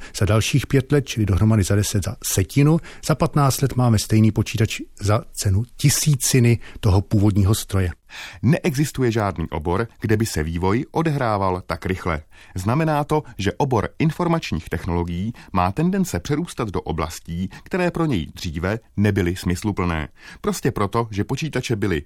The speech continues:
Speaker 2: příliš drahé nebo málo výkonné.
Speaker 1: Dnes jsme v situaci, kdy jsme se vlastně od doby, kdy ty počítače začínaly, a ty elektronické počítače začínaly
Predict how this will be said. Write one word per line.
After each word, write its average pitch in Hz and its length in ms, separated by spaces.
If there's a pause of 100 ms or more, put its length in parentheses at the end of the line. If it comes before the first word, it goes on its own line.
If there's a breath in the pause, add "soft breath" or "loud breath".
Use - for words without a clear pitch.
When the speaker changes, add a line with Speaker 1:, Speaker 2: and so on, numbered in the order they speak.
Speaker 2:
příliš 85 360
drahé 127 420 (160 loud breath)
nebo 131 340 (100)
málo 85 300
výkonné. 82 520 (260 loud breath)
Speaker 1:
Dnes 165 140
jsme 175 280
v - 60
situaci, 113 640
kdy 113 120
jsme 127 160
se - 160
vlastně 107 340
od 95 120
doby, 104 340 (180 loud breath)
kdy 104 100
ty - 120
počítače 113 480
začínaly, 98 540 (260 loud breath)
a - 80
ty - 120
elektronické 113 520
počítače - 440
začínaly 104 540